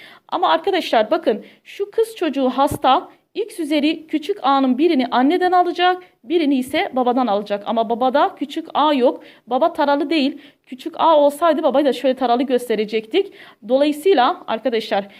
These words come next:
e, X'e bağlı çekinik, e, olmaz bu hastalığımız.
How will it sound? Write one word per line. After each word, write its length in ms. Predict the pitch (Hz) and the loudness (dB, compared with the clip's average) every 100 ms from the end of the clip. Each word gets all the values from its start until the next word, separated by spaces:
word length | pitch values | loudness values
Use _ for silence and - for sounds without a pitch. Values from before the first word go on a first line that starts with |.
| - _ | -20 _
e, 220 | 247 247 | -4 -2
X'e 400 | 247 269 277 370 | 0 -2 -2 -2
bağlı 260 | 349 285 349 | 2 2 0
çekinik, 580 | - 294 294 359 - - | -4 -4 -2 -2 -6 -10
e, 220 | - 240 240 | -4 -2 0
olmaz 480 | 262 330 269 277 233 | 2 4 4 0 -4
bu 160 | 247 | 0
hastalığımız. 720 | 254 240 226 220 226 294 349 | 0 0 0 0 0 -2 -4